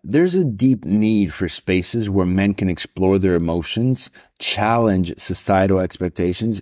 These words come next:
and truly step into their power. And, well, that's where the foundation program comes in. You see, the foundation program is designed to help men and women, yes, both, dive deeper into the topics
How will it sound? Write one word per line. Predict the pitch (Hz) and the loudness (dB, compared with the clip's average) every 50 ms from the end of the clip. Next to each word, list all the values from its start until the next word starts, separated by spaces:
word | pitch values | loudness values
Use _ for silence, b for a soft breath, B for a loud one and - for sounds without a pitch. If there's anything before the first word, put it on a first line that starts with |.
| - _ | -6 _
and | 104 107 101 98 92 | -2 0 0 0 0
truly | - - - 120 143 156 165 | -2 -2 0 2 2 4 2
step | 135 - - 123 117 95 - | 0 0 -2 -2 -2 0 0
into | 107 104 101 - 98 | 0 0 0 0 0
their | 90 87 | 0 0
power. | 71 - - 92 87 80 69 60 57 - b b b b b | -2 -2 -2 -2 -2 -2 -4 -6 -10 -14 b b b b b
And, | b 107 117 117 117 110 - _ - | b -2 0 0 -2 -4 -8 _ -2
well, | 101 104 101 107 - - _ | 0 0 0 0 -2 -8 _
that's | 82 120 120 131 131 - | -2 0 0 0 0 0
where | 139 | 0
the | 135 127 | 0 2
foundation | - 120 117 110 104 104 104 98 - 101 92 | 0 0 0 2 4 4 2 2 2 -2 -2
program | - - 92 80 80 82 80 80 | -2 0 -2 0 0 -2 -4 -6
comes | - - 76 73 67 | -6 -8 -8 -6 -6
in. | 71 - - - _ b b b b | -8 -10 -10 -14 _ b b b b
You | - 92 | -8 -4
see, | - 107 104 101 B B B | -2 -2 -2 -2 B B B
the | - 98 | -8 -6
foundation | - - 110 107 107 120 131 135 131 147 127 | -2 0 0 2 4 2 2 2 2 0 0
program | - - 120 117 110 113 107 | 0 0 2 2 2 2 2
is | 104 95 | 2 2
designed | 87 98 92 82 104 104 107 98 - | 2 0 0 0 0 0 0 0 -2
to | - 92 | -2 -4
help | 82 92 113 117 110 - | -2 -2 -2 -2 -2 -2
men | - 92 90 87 90 - - | -4 -4 -4 -4 -6 -8 -6
and | - 117 139 160 160 135 | -4 -2 0 2 2 2
women, | 104 85 80 76 78 85 101 117 123 | 2 0 -2 -4 -2 -2 -4 -4 -4
yes, | - 69 87 95 110 120 - | -6 -4 -2 -2 -2 -2 -6
both, | - 85 101 107 82 82 113 - B B B B B B | -6 -2 0 0 0 0 -4 -6 B B B B B B
dive | 98 98 107 101 117 117 104 92 92 90 82 | -4 -2 0 2 2 2 0 0 -2 -6 -2
deeper | - 131 156 170 - - 135 127 | 2 2 2 2 2 0 -2 0
into | - 107 107 101 98 101 | 0 0 0 0 0 0
the | 95 92 | -2 -2
topics | - - 95 85 80 - - 85 - - - | -2 -4 -4 -4 -4 -4 -6 -8 -8 -8 -10